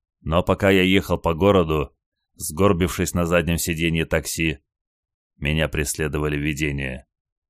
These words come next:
Из зловещих глубин собственного разума я наблюдал, как она стоит перед теми двумя большими окнами в гостиной ее квартиры, приставив пистолет к виску. В наших головах,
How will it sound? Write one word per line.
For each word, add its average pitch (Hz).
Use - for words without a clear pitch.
Из 76
зловещих 85
глубин 85
собственного 87
разума 82
я 80
наблюдал, 80
как 85
она 85
стоит 82
перед 80
теми 78
двумя 82
большими 80
окнами 82
в 69
гостиной 80
ее 76
квартиры, 85
приставив 76
пистолет 76
к -
виску. 76
В -
наших 85
головах, 85